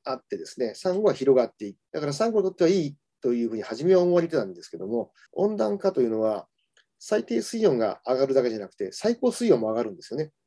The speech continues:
そうすると、トップが二十八度ぐらいで止まってた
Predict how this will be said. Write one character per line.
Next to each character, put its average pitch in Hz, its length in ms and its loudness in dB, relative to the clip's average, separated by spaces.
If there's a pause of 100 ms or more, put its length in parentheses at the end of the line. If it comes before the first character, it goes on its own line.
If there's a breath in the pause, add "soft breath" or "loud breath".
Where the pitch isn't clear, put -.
(160)
そ - 160 -4
う 175 40 -2
す 185 100 -4
る 170 80 -8
と、 170 260 2 (420)
ト 254 120 -2
ッ - 20 -6 (140)
プ 127 100 -4
が 110 280 2 (180)
二 196 160 -2
十 202 160 4
八 160 240 -2
度 185 100 6
ぐ 180 60 2
ら 160 80 6
い 123 40 4
で 117 80 0
止 127 140 -10
ま 131 120 -2
っ - 40 -6
て 139 100 -10
た 92 300 -6